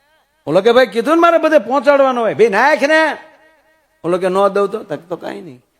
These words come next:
જીવનમાં જેને ગાડીમાં રિવર્સ ગિયર હોય ને, એ ગાડી ગમે ત્યાં ઘૂસવાય નહીં. પણ અમુક પાસે ગાડીઓમાં ગિયર છે, પણ પાછી વાળવી જ નથી, રાવા જ દેવી છે.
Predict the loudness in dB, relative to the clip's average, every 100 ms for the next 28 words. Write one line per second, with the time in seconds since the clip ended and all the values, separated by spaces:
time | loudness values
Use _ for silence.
0 | -16 -16 -18 _ _ _ _ _ _ _
1 | _ _ _ _ _ _ _ _ _ _
2 | _ _ _ _ _ _ _ _ _ _
3 | _ _ _ 0 2 2 0 -2 0 -2
4 | 0 0 -2 0 -2 -4 -4 0 -2 -2
5 | -2 -2 -2 -6 -12 -16 _ _ _ _
6 | _ _ _ _ _ _ _ _ _ _
7 | _ _ _ _ _ -4 -2 0 0 0
8 | -2 -2 -2 -2 -6 -6 -8 -6 -4 -4
9 | -6 -12 -16 _ _ _ _ _ _ _
10 | _ _ _ _ _ _ -4 -2 0 -2
11 | -2 -4 -2 -2 -4 -2 -4 -4 -2 0
12 | 0 0 -4 -2 -4 -6 -4 -6 -2 -2
13 | -2 -2 -2 -2 -4 -6 -6 -6 -4 -2
14 | 0 0 -2 -4 -2 -2 -2 -6 -10 -10